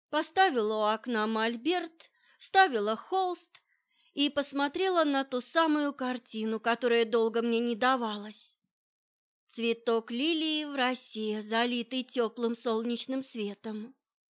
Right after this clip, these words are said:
Сам цветок я нарисовала. Более того, считала его лучшей своей работой.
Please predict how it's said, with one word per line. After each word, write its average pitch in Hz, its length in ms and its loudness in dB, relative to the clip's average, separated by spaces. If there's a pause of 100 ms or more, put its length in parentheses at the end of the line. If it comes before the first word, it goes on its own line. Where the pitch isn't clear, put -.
(920)
Сам 277 320 2
цветок 294 460 -2
я 294 160 4
нарисовала. 226 1000 -4 (840)
Более 247 460 0
того, 226 360 2
считала 330 480 6
его 294 260 0
лучшей 311 420 -4
своей 254 400 0
работой. 214 760 -6